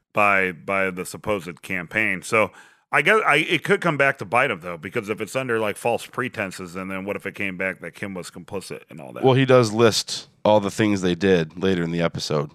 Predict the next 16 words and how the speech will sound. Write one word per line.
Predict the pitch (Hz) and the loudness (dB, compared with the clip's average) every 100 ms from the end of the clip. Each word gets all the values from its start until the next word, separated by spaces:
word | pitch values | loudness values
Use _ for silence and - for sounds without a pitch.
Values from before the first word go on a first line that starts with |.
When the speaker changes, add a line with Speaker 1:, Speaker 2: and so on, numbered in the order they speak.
| _ | _
Speaker 2:
So | _ 85 82 | _ -2 0
we'll, | 82 104 | 2 4
we'll, | 123 123 | 6 6
when | 135 131 | 4 4
we | |
get | 123 120 | 4 4
to | |
Speaker 1:
Mm-hmm. | 113 | 6
Speaker 2:
that | 107 - | 6 4
scene, | - 139 113 92 92 _ _ _ _ _ - | 0 2 2 2 -2 _ _ _ _ _ -8
we'll | 98 | -4
talk | - 95 | 0 0
more | 90 85 | 2 0
about | 87 92 | 2 2
that. | 78 71 - _ _ | 0 -6 -8 _ _
Speaker 1:
Okay. | - 160 175 | -10 -6 -6